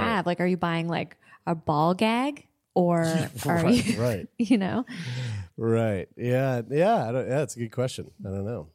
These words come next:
Speaker 2: You know, what,
Speaker 1: Surprise.
Speaker 2: yeah. Yeah. Well, what if, what if, what if the person you're buying for is like, "I, I don't even know. I don't e-, like, I don't know toys. I don't even know.
Speaker 1: Yeah.
Speaker 2: I don't
Speaker 1: Yeah.
Speaker 2: even know what I like or what I don't like."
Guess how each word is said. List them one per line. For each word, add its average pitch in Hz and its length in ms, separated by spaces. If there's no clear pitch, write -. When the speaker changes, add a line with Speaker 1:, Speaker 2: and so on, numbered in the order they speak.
Speaker 2:
You 104 60
know, - 0
what, 92 80
Speaker 1:
Surprise. 285 840
Speaker 2:
yeah. 156 180
Yeah. 139 40
Well, 180 260
what 180 180
if, - 120
what 131 200
if, 170 140
what 127 160
if 156 80
the 139 80
person 139 260
you're 107 80
buying 131 300
for 90 220
is 90 120
like, 90 220
"I, 113 280
I 107 140
don't 135 160
even 117 240
know. 98 560
I 104 120
don't 120 220
e-, 117 60
like, 98 200
I 98 120
don't 110 240
know 120 460
toys. - 540
I 98 80
don't 110 180
even 123 160
know. - 140
Speaker 1:
Yeah. - 60
Speaker 2:
I 123 60
don't - 1300
Speaker 1:
Yeah. 180 140
Speaker 2:
even 113 100
know 123 140
what 120 140
I 196 80
like 85 220
or 98 60
what 104 120
I 160 80
don't 76 220
like." - 280